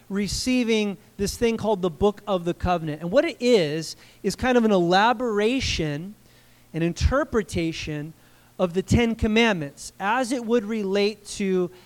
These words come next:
how to apply those Ten Commandments on a day-to-day level. And this really would be almost like a handbook for the elders. As we'll see in chapter twenty-four, the seventy elders and the priests and their sons.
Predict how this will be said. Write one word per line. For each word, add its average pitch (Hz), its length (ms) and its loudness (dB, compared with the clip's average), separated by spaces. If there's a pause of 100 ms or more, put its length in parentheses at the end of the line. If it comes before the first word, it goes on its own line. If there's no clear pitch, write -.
(140)
how 214 220 2
to 208 140 4
apply 233 640 -2
those 202 260 0
Ten 196 240 -6
Commandments 160 720 -4 (380)
on 170 100 -2
a 170 80 0
day-to-day 214 600 0
level. 160 380 0 (160)
And 202 160 2
this 349 200 2
really 285 260 2
would 226 180 0
be 226 140 -2
almost 220 320 0
like 202 140 -6
a 175 40 -6
handbook 170 840 -2 (640)
for 202 140 0
the 202 180 0
elders. 185 800 2
As 156 100 -6
we'll 185 140 -2
see 214 200 -2
in 196 60 2
chapter 190 320 -2
twenty-four, 202 800 0
the 143 120 -10
seventy 214 500 -2
elders 180 480 0
and 170 100 -8
the 165 60 -6
priests 220 500 -4
and 180 100 -8
their 175 120 -6
sons. 208 400 -2